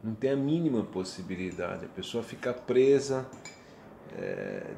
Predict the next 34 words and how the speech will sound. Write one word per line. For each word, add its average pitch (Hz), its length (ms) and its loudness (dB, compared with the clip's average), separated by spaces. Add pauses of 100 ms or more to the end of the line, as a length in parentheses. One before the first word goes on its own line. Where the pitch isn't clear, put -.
dentro 120 380 2
daquele 120 800 0
mundinho, 123 880 4
ela 117 120 6
não 117 140 2
consegue 113 800 2
atinar 110 640 6
sobre 104 380 2
qualquer 127 480 6
outro 117 280 2 (140)
ponto, 120 540 4
ela 110 160 10
não 113 100 4
consegue 110 580 4
ter 113 140 2
uma 107 140 4
percepção. 110 720 2 (560)
A - 40 2
única 147 320 6
coisa 131 320 6
que - 160 2
ela 123 200 8
sabe 131 500 8
falar, 110 560 8
que 113 140 0
ela 104 120 6
tem 123 280 0
interesse 107 420 2
de 98 80 -6
falar, 104 540 2
é 113 80 2
dentro 110 360 0
daquele 117 400 -2
limitado 117 640 0